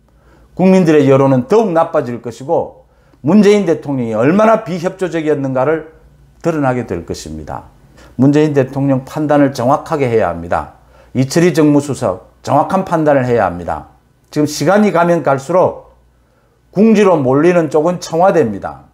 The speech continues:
협조하지 않으면 지금 협조하지 않는 구체적인 일들은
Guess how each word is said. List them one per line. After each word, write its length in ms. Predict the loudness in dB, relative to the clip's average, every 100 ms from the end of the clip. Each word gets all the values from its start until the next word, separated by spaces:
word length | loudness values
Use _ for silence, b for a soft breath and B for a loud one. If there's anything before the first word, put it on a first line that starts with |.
| _ _ b b b b
협조하지 640 | -2 -2 0 0 2 2
않으면 540 | 2 2 2 2 0 -8 b b -6
지금 280 | 0 2
협조하지 560 | 2 0 2 2 4 2
않는 420 | 2 0 0 -2
구체적인 580 | -6 -4 0 0 0 0
일들은 580 | -2 0 2 4 2